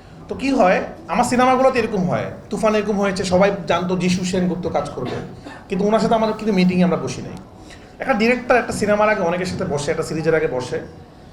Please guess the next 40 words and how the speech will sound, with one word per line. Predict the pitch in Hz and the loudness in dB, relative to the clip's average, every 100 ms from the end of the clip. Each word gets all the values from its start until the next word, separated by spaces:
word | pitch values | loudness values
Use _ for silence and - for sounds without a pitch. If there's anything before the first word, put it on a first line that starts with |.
| - | -4
একজনের | 220 247 | -2 0
সাথে | 247 240 | 2 2
কাজটা | 175 147 160 | 2 0 -2
হয়, | 143 143 | 0 0
একজন | 147 156 - | -2 -6 -6
চুক্তি | 180 - | -8 -6
হয়, | 139 123 | -4 -4
কাজ | 123 120 117 | -2 -2 -2
হয়। | 113 127 - - - - - - | -8 -8 -12 -18 -20 -20 -20 -6
তো | 180 | -2
আপনারা | 156 214 214 220 214 | 0 4 4 4 2
দেখেন, | 214 240 | -2 2
ওই | 214 | 2
যে | 185 226 | 2 0
নিউজটা | 202 220 - 240 226 214 - - - | 2 0 4 4 4 2 -8 -10 0
ভাইরাল | 143 190 | 2 4
হয়েছিল, | 185 185 156 156 | 4 4 2 0
আমাদের | 165 196 262 - | 2 2 0 0
পক্ষ | 226 - | -2 0
থেকে | 247 233 | -2 0
কিন্তু | 226 214 | 0 2
আমরা | 185 190 | 2 2
কোনো | 190 180 | 0 -2
স্টেটমেন্ট | 180 208 202 190 151 | 0 0 0 -2 -2
দেই | 143 | -2
নাই | 123 | -4
যে | 123 | -6
অমুক | 131 139 | -6 -8
থাকছেন। | - 123 - - - - - | -8 -10 -10 -14 -16 -20 -10
আমি | - 185 208 | -2 0 2
সিরিজের | - 208 214 | 0 2 4
আগে | 196 214 | 4 2
অনেকের | 233 302 | 0 0
সাথে | 262 226 | 0 0
বসতেছি, | 185 180 156 - - - - - | 0 -2 -6 -8 -10 -12 -18 -6
শুধু | 320 | 2
এই | 277 | 2
সিরিজ | 247 254 233 | 4 0 2
নিয়ে | 226 185 | 2 2
না, | 117 | 0